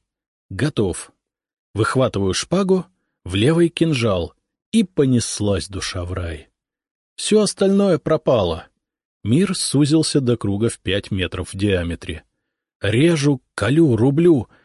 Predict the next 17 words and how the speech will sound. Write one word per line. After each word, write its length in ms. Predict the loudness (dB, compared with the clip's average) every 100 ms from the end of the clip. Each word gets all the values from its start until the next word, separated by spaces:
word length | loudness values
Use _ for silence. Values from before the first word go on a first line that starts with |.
| _
хрипы, 540 | -4 0 2 2 0 -2
стоны, 520 | 0 2 4 4 2
звон 360 | 0 2 2
стали. 680 | 0 -2 2 2 4 2 -2 _ _ _ _ _
Краем 380 | -4 -2 0 0
глаза 360 | 2 2 2 2
вижу, 280 | 2 2 -2
как 180 | -4
справа 440 | -4 -2 2 2 4
рубится 460 | 2 0 0 2
Аслан 420 | 2 2 2 2 0
турецким 500 | 2 2 0 -2 0
клычом. 560 | 0 0 0 -2 -6 -14 _ _ -10
Слева 460 | -8 -4 0 0
Саня. 580 | 0 0 0 -2 -4 -8 _ _ _ _ _ _ _
Они 220 | 0 2
прикрывают, 720 | 2 0 0 2 4 2 -2